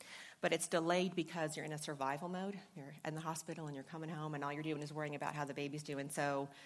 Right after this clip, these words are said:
um, your body doesn't really process anything, but nobody told us this. This is something I found out later.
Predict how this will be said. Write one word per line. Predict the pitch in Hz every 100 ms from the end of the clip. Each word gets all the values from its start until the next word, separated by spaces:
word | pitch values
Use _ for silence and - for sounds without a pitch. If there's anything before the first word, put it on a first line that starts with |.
| - - - _
um, | 156 143 139
your | 143
body | 143 147
doesn't | 147
really | 135 143
process | - 190 185 147 147
anything, | 135 139 151
but | 147
nobody | 170 175 208 240 208
told | - 208 196
us | -
this. | - - 147
This | -
is | 156
something | 160 147 143
I | 143
found | 139 139
out | - -
later. | 139 -